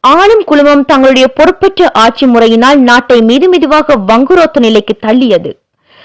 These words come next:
சிங்கள, தமிழ், முஸ்லிம் மற்றும் மலையக ஆளும் குழுமங்களின் குடும்பங்களின் வளர்ச்சிக்கு இன மத பேதமின்றி அப்பாவி மக்கள் பலிக்கடாவாக்கப்பட்டனர். அவர்கள் நாளாந்த வாழ்வுக்கு கஷ்டத்தை அனுபவிக்க சிங்கள,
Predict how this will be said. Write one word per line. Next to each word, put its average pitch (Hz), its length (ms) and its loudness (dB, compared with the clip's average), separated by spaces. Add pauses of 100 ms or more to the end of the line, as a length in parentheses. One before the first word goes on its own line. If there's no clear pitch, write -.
(180)
சிங்கள, 320 400 2 (160)
தமிழ், 330 320 0
முஸ்லிம் 262 500 0
மற்றும் 214 500 0
மலையக 294 480 0 (120)
ஆளும் 240 300 2
குழுமங்களின் 233 560 0
குடும்பங்களின் 226 560 0
வளர்ச்சிக்கு 196 640 -4 (540)
இன 330 340 2
மத 240 360 2
பேதமின்றி 240 680 0 (120)
அப்பாவி 330 480 -2
மக்கள் 247 460 0
பலிக்கடாவாக்கப்பட்டனர். 214 1200 -4 (120)
அவர்கள் 262 520 2
நாளாந்த 277 520 2
வாழ்வுக்கு 233 500 -2
கஷ்டத்தை 269 540 -4
அனுபவிக்க 208 640 -2 (440)
சிங்கள, 349 360 0